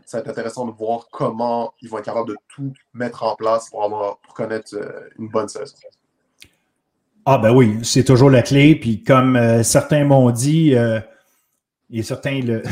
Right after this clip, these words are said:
Speaker 2: <laughs> en fait, c'est un cliché du football, il y a juste un ballon.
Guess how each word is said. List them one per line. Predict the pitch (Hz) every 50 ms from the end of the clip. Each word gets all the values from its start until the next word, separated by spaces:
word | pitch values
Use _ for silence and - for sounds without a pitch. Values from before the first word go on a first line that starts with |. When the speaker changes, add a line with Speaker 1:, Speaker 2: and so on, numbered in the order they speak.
| - - 170
Speaker 2:
<laughs> | - - - -
en | 156 143
fait, | - 175 160 160
c'est | - 165
un | 151
cliché | 139 - 147 147 139 - 175
du | 151 135
football, | 123 - 139 127 120 139 156 165 151 135
il |
y | 127
a | 127 135 135
juste | 131 135 147 143 - -
un | 151 143
ballon. | 139 131 123 120 139 151